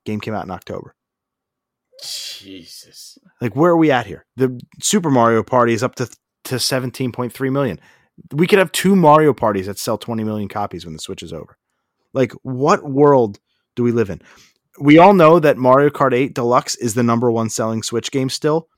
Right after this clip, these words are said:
Speaker 1: Do you wanna take a guess at how many units?
Speaker 2: Fo-, forty.
Speaker 1: Forty-three point three.
Speaker 2: Jesus God.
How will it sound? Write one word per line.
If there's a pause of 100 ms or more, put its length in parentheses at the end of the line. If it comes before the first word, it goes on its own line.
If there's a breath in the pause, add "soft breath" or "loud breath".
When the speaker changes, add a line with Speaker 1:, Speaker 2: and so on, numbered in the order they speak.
(140)
Speaker 1:
Do
you
wanna
take
a
guess
at
how
many
units? (840)
Speaker 2:
Fo-,
forty. (520)
Speaker 1:
Forty-three
point
three. (300)
Speaker 2:
Jesus
God.